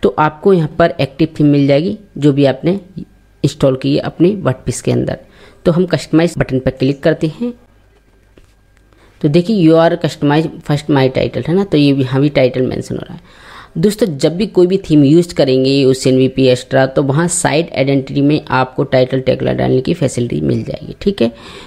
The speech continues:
तो मैं यहाँ पर site identity पे जाता हूँ तो देख-, देखिए तो दोस्तों यहाँ पर दो option आ रहे हैं, site title and tagline, तो दोनों ही आप यहाँ पर डाल सकते हैं अपनी site का title और tagline। अगर आपको display कराना है तो इस पर tick mark कर देंगे। ठीक है,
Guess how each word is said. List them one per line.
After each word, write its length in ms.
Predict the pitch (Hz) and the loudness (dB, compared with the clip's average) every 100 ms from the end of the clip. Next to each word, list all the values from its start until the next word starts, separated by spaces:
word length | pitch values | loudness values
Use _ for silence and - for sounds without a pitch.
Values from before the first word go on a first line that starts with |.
| - | 0
तो 60 | |
मैं 100 | 180 | 2
यहाँ 120 | 180 175 | 2 0
पर 60 | |
site 320 | 175 143 135 | 0 0 0
identity 300 | 135 135 131 | 0 -2 0
पे 120 | 131 135 | -2 0
जाता 300 | 127 123 139 | 0 0 0
हूँ 160 | 160 | 0
तो 100 | 160 | -2
देख-, 180 | 135 131 | -2 0
देखिए 300 | 185 208 226 | 0 0 0
तो 140 | 208 | 2
दोस्तों 320 | 202 190 - 196 | 4 2 2 2
यहाँ 200 | 156 151 151 | 2 2 2
पर 120 | 156 | 0
दो 280 | 160 156 165 | 2 4 4
option 280 | 147 - 143 | 2 0 0
आ 80 | 131 | 2
रहे 120 | 139 | 2
हैं, 200 | 165 190 - _ | -2 -4 -14 _
site 360 | - - 135 131 | -6 0 0 2
title 340 | 143 135 156 156 | 0 0 0 2
and 300 | 160 202 190 - - _ - | 2 2 -2 -12 -20 _ -2
tagline, 360 | 131 131 - - | -2 -2 -8 -6
तो 120 | - | -6
दोनों 400 | 131 147 151 160 | 0 2 4 4
ही 140 | 202 196 - | 4 2 0
आप 360 | 143 143 - _ - | 0 -2 -8 _ -10
यहाँ 260 | - 135 131 | 0 0 0
पर 60 | 139 | -2
डाल 240 | 127 131 139 | 0 0 0
सकते 320 | - 139 147 | -2 -4 -2
हैं 80 | 143 | 0
अपनी 160 | 143 | 0
site 300 | 135 131 127 | 0 0 0
का 140 | - 135 | 0 -2
title 400 | - 127 123 143 | 0 -2 0 -2
और 260 | - 143 - | -2 -6 -2
tagline। 380 | 127 - - - - - - _ - | -2 -2 -10 -14 -20 -20 -20 _ 0
अगर 160 | 190 | 2
आपको 180 | 185 185 | 2 0
display 320 | 160 147 185 | -2 0 0
कराना 220 | 175 165 151 | 2 2 2
है 80 | |
तो 100 | 151 | 2
इस 120 | 143 - | 0 -2
पर 100 | 156 | -4
tick 200 | 156 156 | -2 0
mark 200 | 151 156 | 0 2
कर 120 | 147 | 0
देंगे। 300 | 151 160 185 - - _ _ - | 2 2 0 -4 -20 _ _ -4
ठीक 180 | 190 | -2
है, 100 | 190 | 0